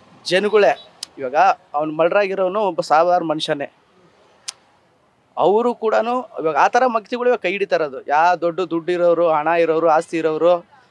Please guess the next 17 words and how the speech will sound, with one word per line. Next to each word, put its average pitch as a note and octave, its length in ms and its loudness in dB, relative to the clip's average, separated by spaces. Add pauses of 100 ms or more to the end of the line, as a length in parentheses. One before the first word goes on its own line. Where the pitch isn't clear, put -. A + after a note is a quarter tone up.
(160)
ಎಂಪ್ಲಾಯ್ಸ್ F3 460 -4
ಇರೋರು, D#3+ 300 2
ಎಮ್ D#3+ 300 -2
ಎಲ್ E3+ 180 0
ಎ, E3+ 180 4
ಎಂ E3+ 220 -4
ಪಿ, F3+ 200 -8
ಇವೆಲ್ಲ - 1200 -6
ಬಂದು, F#3+ 320 -2
"ನಾನು F#3 200 -2
ಬರ್ತೀನಪ್ಪ, G3+ 500 -4 (180)
ನಾನು F#3+ 160 0
ಮಾತಾಡ್ತೀನಿ G3+ 600 0
ಲಾಯರ್ F#3+ 300 2
ಹತ್ರ, F#3 180 -2 (720)
ನಾನು E3 140 2
ಬಿಡಿಸ್ತೀನಿ F#3+ 880 -2